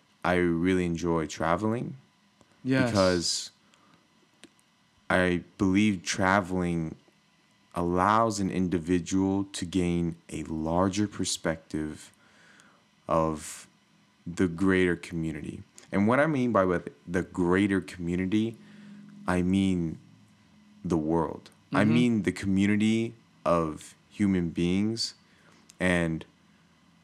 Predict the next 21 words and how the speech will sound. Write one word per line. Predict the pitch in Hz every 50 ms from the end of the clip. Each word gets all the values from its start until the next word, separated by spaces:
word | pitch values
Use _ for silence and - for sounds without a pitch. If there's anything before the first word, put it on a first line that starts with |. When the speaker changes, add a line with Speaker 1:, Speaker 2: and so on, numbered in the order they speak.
| - -
Speaker 1:
the | 90 101 98
different | 87 87 90 113 113 110 - - 123 113 - - - _ _ _ _ _ _ _ _ _ _ _ _ _ -
lifestyles | 95 90 87 95 101 104 - - - 95 92 92 92 95 95 95 92 90 90
and | 85 80 78 78 78 80 - - _ _ _ _ _ _
perspectives | - 90 - - - - 98 95 92 - - - 90 87 85 82 82 - - - - _ _ _ _ _ _ _ _ _ _ _ _ - - -
each | 92 92 85 - - -
individual | - - 87 87 82 82 80 82 80 85 87 82 80 80 80 - - _ _ _ - - _ _ _ _ _
human | - - 92 87 82 80 78
being | 78 85 85 82 82 78 - - _ _ _ _ _ - - _ _ _ _ _ -
may | - 78 76
have. | 73 82 82 76 - - - - - - _ _ _ _ _ _ _ _ _ - _ _ _ _ _ -
And | - 98 98 101 104 104 101 95 - - _ _ _ _ _ _ _ _ _ _ _ _ - - - - - - - - _ _ -
when | - 113 117 120
it's, | 123 110 - - - - - -
when | - 110 113
you're | 117 127
born | 127 113 98 113 127 165 185 196
into | 175 135 - - 139 120
a | 95
country, | - - 101 98 101 - - 95 87
especially | 85 82 - - 98 104 - - 95 90 90 85 85